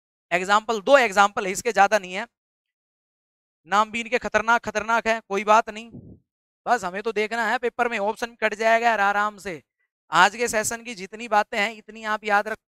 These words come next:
सवाल इनमें से बन जाएगा। ये दो हैं, एक आपके पास न-, नाल्टोरोक्सोन, एक आपके पास नालोक्सोन, दो हैं। एक है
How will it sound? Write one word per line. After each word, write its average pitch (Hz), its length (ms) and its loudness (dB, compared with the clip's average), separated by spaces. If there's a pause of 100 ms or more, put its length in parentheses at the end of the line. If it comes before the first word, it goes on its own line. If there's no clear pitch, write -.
सवाल 175 300 -2
इनमें 185 220 -16
से 175 100 -8
बन 160 200 -14
जाएगा। 143 260 -14
ये 247 180 0
दो 180 180 -6
हैं, 131 140 -16 (400)
एक 220 160 2
आपके 233 200 4
पास 240 180 2
न-, 196 280 -14 (140)
नाल्टोरोक्सोन, 226 1080 0 (100)
एक 214 160 -4
आपके 196 200 2
पास 208 260 0 (580)
नालोक्सोन, 202 920 -2 (380)
दो 247 180 6
हैं। 147 240 -6 (420)
एक 285 140 8
है 320 60 12